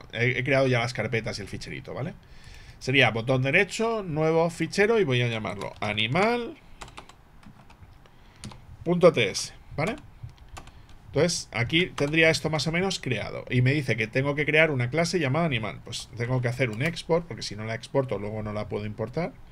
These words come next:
Class, animal. Y aquí directamente abre llave y cierra llave. Con esto, de momento tenemos resuelta esta parte del ejercicio. Seguimos, ¿vale? Lo siguiente que te dice es,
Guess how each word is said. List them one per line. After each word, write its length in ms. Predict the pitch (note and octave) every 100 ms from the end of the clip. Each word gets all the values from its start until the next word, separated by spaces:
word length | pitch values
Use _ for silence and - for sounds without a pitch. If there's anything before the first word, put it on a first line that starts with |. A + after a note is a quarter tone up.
| - - - - - - -
Class, 640 | - C#3+ G3 G#3+ - - - - - - - - - -
animal. 640 | G#2+ G2+ G2 B2+ G3 D4 C4+ - - - - - - - - - - - - - -
Y 80 | A2
aquí 200 | G#2+ B2
directamente 680 | A#2+ A#2+ B2 D3+ F3+ G3+ -
abre 220 | B2+ C3+
llave 180 | D#3 F#3+
y 40 |
cierra 260 | F3+ A#2+ G2
llave. 180 | - - A#2+
Con 120 | B2
esto, 320 | D#3 - G3 - -
de 100 | -
momento 360 | A#2+ B2 D3 D#3
tenemos 480 | D3+ D3 D3 C3 -
resuelta 360 | C3+ B2+ E3+ F3
esta 200 | - B2+
parte 260 | D3 D3
del 120 | B2+ G#2+
ejercicio. 480 | - - - -
Seguimos, 500 | - B2+ C3+ B2+ -
¿vale? 200 | C3+ F#3 C#4 - - - - - - - - -
Lo 100 | C#3
siguiente 340 | C3+ G3 G3
que 80 | G3
te 100 | F#3
dice 440 | E3 D3+ - D3 -
es, 520 | B2+ G#2+ E2+ - -